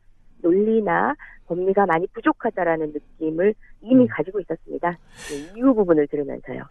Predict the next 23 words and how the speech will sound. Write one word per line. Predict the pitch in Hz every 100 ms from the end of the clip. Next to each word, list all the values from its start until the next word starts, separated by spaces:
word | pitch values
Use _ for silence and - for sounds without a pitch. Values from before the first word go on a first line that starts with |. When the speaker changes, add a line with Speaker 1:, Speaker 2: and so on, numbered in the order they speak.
| -
Speaker 1:
네. | 135
Speaker 2:
구체적으로 | 135 - - 302 294 269 240 156 156 110 87
재판 | - 143 - 190 185 175 165 156 139
그 | -
주문을 | 165 156 190 214 135
보면요. | 120 113 104 110 156 80 82 - - - - -
Speaker 1:
네네. | 160 139 131 156 226
Speaker 2:
어, | 160 160
일단 | 160 190 214
뭐 | 170
텔레그램이라든가 | - 254 262 233 202 165 143 127 110 104 107 165 226
아니면 | - 123 110
접속 | 131 - 180
기록이라든가 | - 135 135 117 104 107 101
이런 | 135 185 117
물증을 | 127 156 254 254
가지고 | 214 151 143 127 120
재판부에서 | 101 123 - 135 120 117 -
판단을 | - 208 208 190 156
한 | 202
걸로 | 185 113
보이지 | 120 127
않습니까? | 160 104 113 92 - 151